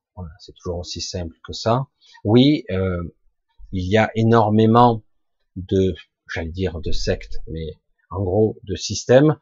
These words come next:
de gens qui, euh, de groupes, de corpuscules, de communautés qui utilisent ce qu'on appelle l'énergie du cube ou l'énergie du vide et le symbole saturnin, voire satanique. Mais parce que, en fait, à la base,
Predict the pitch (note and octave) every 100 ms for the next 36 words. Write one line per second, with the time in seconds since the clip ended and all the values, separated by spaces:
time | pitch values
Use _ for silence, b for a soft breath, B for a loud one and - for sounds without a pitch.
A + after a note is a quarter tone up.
0 | b b b _ - G2 F2+ A2+ B2 C#3+
1 | D3 _ _ _ - G2+ G2+ G2 F#2+ F#2
2 | F2 G2 F#2 A2+ C#3 A#2 C#3 A#2 - G2+
3 | - D3 D3 A2 - A2 A2 A2 G#2+ -
4 | C#3+ D#3 - G#2 - D#3 C#3 - G#2+ A2+
5 | C3 B2+ B2+ _ _ _ - - G2 F#2
6 | - A2 A#2 A2 A2+ A2 G#2+ G2 G#2 F#2+
7 | - - C#3+ D#3+ D3+ _ _ A2 G#2 G2+
8 | G2+ G#2 F#2 G#2 F#2+ F#2+ G#2 C3 C#3+ C3+
9 | B B B B B2 B2+ A2+ A2 - -
10 | A#2+ A#2 B2 A#2+ - - - B2+ - G2+
11 | G2+ A2 A2+ - _ _ F2 A2 G2 -
12 | - - G#2 G#2+ G#2 F#2+ - - b -
13 | F2+ - - - A2 - F#2+ E2 - D3
14 | D3+ _ G2 G#2 F2+ F2+ A2 B2 C#3